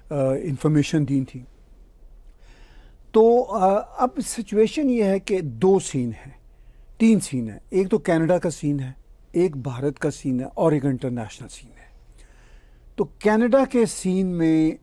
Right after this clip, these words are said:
जो भारतीय नजात लोग हैं, जो भारतीय ओरिजिन के लोग हैं, वो almost कोई टू मिलियन के करीब बसते हैं। अ, वो इस सारे वाक़े से खुश नहीं हैं। वो ये समझते हैं कि भाई अगर प्राइम मिनिस्टर ट्रूडो को ये बात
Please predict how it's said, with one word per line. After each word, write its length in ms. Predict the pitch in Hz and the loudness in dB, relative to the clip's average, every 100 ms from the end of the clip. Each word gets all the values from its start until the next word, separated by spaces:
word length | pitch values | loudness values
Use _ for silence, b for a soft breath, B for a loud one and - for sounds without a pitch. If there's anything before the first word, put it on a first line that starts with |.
| - 151 143 139 139 | -8 0 4 4 2
जो 300 | 127 110 143 | -2 -2 -2
भारतीय 560 | 120 139 143 - 175 165 | -2 -4 -4 -4 -4 -2
नजात 500 | 143 135 131 123 117 | 0 0 -2 -4 -6
लोग 280 | 127 127 120 | -4 -4 -6
हैं, 360 | 120 120 117 - 139 | -12 -12 -14 -16 -14
जो 340 | 131 127 123 | -10 -8 -8
भारतीय 440 | 117 120 131 - 135 | -8 -12 -12 -4 -2
ओरिजिन 340 | 143 147 143 | 0 0 -2
के 140 | 131 | -4
लोग 240 | 110 113 113 | -8 -12 -16
हैं, 200 | 127 139 b b b b - | -18 -20 b b b b -8
वो 280 | 165 180 170 | 0 2 2
almost 280 | 160 156 147 | 2 -2 -4
कोई 140 | - | -6
टू 480 | 139 - 139 139 131 | -6 -4 -2 0 -2
मिलियन 500 | 127 123 135 135 143 | -4 -6 -4 0 0
के 120 | 127 127 | 0 -6
करीब 260 | 123 120 127 | -6 -6 -8
बसते 260 | 117 - | -16 -18
हैं। 240 | 110 92 107 b b b b b b - | -18 -20 -20 b b b b b b -10
अ, 180 | 170 151 | -4 -2
वो 340 | 143 135 185 175 | 0 2 4 4
इस 120 | 147 | 0
सारे 400 | - 151 143 143 | -2 0 2 2
वाक़े 380 | 131 131 - 127 | 0 -4 -6 -6
से 420 | - 127 120 120 143 - | -6 -6 -6 -10 -16 -8
खुश 240 | 160 147 135 | -6 -6 -6
नहीं 320 | 127 127 123 | -6 -6 -8
हैं। 100 | 123 | -6
वो 140 | 139 | -4
ये 120 | 143 | -4
समझते 420 | 139 156 147 139 131 | -4 -2 -2 -2 -6
हैं 280 | 123 120 b b b b b - | -8 -12 b b b b b -8
कि 100 | 151 | -2
भाई 260 | 143 139 | 2 2
अगर 180 | 139 143 | 2 0
प्राइम 240 | 139 139 | -4 -4
मिनिस्टर 420 | 139 139 - - 139 | -4 -6 -6 -4 -4
ट्रूडो 460 | - 135 131 147 | -4 -8 -4 -4
को 140 | 139 135 | -2 -4
ये 160 | 131 | -4
बात 360 | 117 127 127 | -4 -6 -6